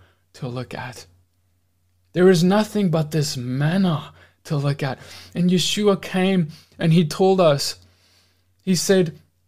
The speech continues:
he told the people one day when the crowd was, was great, he said, "I tell you about the manna in heaven. Your fathers ate the manna that, that fell from heaven,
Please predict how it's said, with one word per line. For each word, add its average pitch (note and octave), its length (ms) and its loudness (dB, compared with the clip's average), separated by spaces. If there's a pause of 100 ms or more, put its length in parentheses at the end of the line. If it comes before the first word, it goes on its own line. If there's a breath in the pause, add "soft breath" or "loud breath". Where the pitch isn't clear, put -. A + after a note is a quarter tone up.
(560)
he D3+ 80 0
told F#3 240 2
the G3 60 2
people F3+ 640 2
one F3+ 240 2
day F#3 120 6
when F3 160 2
the D#3+ 200 -2
crowd F#3+ 240 6
was, E3+ 180 2 (140)
was D3+ 180 2
great, F3+ 400 2
he E3 140 2
said, F3 400 2 (640 soft breath)
"I E3+ 140 0
tell G3 360 4
you F#3+ 220 4
about F3+ 320 6
the F3 80 2
manna F3 480 4
in E3+ 80 2
heaven. E3 580 2 (460)
Your F3+ 240 6
fathers F#3+ 600 2
ate F3+ 200 2
the F#3 80 0
manna E3+ 580 -2 (460)
that, E3+ 380 0
that E3 180 2
fell G3 280 4
from F3+ 220 2
heaven, E3+ 560 0